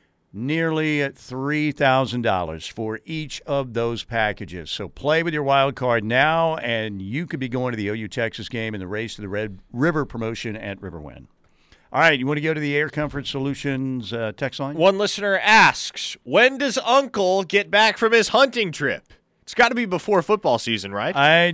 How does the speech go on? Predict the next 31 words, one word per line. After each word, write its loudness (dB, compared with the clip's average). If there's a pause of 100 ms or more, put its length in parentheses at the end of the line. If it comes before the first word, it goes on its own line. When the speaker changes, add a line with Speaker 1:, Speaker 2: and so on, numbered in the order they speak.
(120)
Speaker 1:
well, 2
I 6
also, 4
he 0
had 2
talked 2
about, 4
uh, 2
getting -2
preferred -4
walk-on 0
status -2
at -8
Rice 0
because -6
he -4
was -6
gonna -6
run -4
out -2
with -8
Rice 0
in -4
the -4
opener -6
and -10
in -10
the -10
pregame -6
g-, -12
go -6